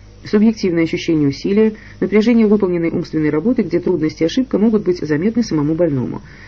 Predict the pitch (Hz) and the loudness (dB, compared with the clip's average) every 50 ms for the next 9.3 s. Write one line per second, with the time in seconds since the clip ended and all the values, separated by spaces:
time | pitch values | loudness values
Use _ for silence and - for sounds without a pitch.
0 | - - - 214 208 220 233 226 220 220 220 208 208 202 180 185 190 - - 160 | -8 -2 0 2 4 4 4 4 4 2 2 2 2 2 2 2 -2 -4 -4 -4
1 | 151 160 - - 147 185 226 247 233 262 240 - 170 165 175 214 208 - 202 - | -4 -4 -4 -2 0 0 0 2 0 -2 -2 0 -2 0 0 0 -2 -4 -6 -2
2 | - 170 156 139 139 135 131 - 139 - 156 156 143 - 139 117 73 - - - | -2 -2 0 0 -2 -2 -2 -4 -4 -2 -2 -2 -2 -4 -6 -6 -6 -10 -12 -20
3 | - - - - - - - - - - 302 311 302 262 - 202 185 170 160 180 | -20 -20 -20 -20 -20 -20 -20 -10 -2 2 2 2 2 2 0 0 0 0 0 0
4 | 180 196 254 220 190 - - 160 147 139 135 135 151 165 175 202 196 - 165 165 | 2 2 2 2 2 2 0 0 0 0 0 2 0 0 0 -2 -2 0 0 0
5 | 156 160 160 - - 165 165 170 175 - 190 208 226 214 208 202 196 196 - - | 2 2 0 -2 -2 -4 -2 -2 -2 -2 0 0 2 4 4 2 2 0 -4 -20
6 | - - - - - 196 202 233 226 220 202 170 170 175 175 165 143 139 135 135 | -20 -18 -8 -4 -2 0 2 4 4 4 4 2 0 0 2 2 2 2 0 0
7 | 139 151 156 156 180 180 226 277 277 - 220 - 185 185 208 226 220 202 190 165 | -2 -2 -2 0 0 2 2 2 2 0 -2 -4 -2 0 0 2 2 2 0 0
8 | 170 208 226 214 196 202 - 165 160 160 160 165 202 180 175 165 - 151 143 175 | 0 0 2 2 0 0 0 -2 0 -2 -2 -2 -2 -2 -2 -2 -2 -2 0 0
9 | 233 233 - 240 233 | -2 -2 0 -2 -2